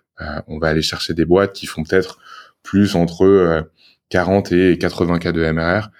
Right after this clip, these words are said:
Et donc à un moment où, tu vois, chaque mois, tu ajoutes trois, quatre, cinq, six K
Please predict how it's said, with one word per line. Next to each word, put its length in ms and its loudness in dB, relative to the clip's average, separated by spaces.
Et 40 -4
donc 220 2
à 60 2
un 60 0
moment 380 4
où, 200 2
tu 80 -20
vois, 140 2
chaque 280 -2
mois, 220 4
tu 240 0
ajoutes 400 2
trois, 300 0
quatre, 280 -2
cinq, 280 -2
six 180 -8
K 120 0